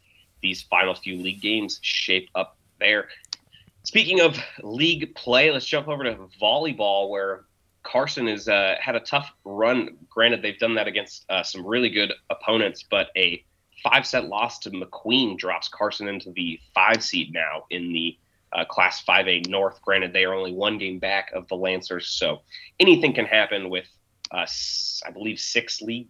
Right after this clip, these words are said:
contests still to go, so plenty of time, but a loss I'm sure Brittany Whit-, Witter and company, uh, would prefer to not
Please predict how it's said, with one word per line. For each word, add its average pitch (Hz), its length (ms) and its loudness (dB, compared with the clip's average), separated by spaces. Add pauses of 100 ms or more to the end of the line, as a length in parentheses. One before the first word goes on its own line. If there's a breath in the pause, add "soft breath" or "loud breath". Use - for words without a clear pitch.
(100)
contests 120 460 0
still 113 260 -2
to 110 120 -14
go, 101 380 2 (120)
so - 200 -8
plenty 175 280 0
of 117 100 -4
time, 113 380 4 (460 soft breath)
but 123 320 6 (720)
a 123 60 4
loss 107 400 2
I'm 101 140 -6
sure 104 200 -4
Brittany 101 320 -6
Whit-, 101 220 -4 (160)
Witter 101 360 0
and 92 360 0
company, 92 640 0
uh, 82 260 -4
would 104 200 -8
prefer 104 340 -4
to 90 220 -6
not 90 380 2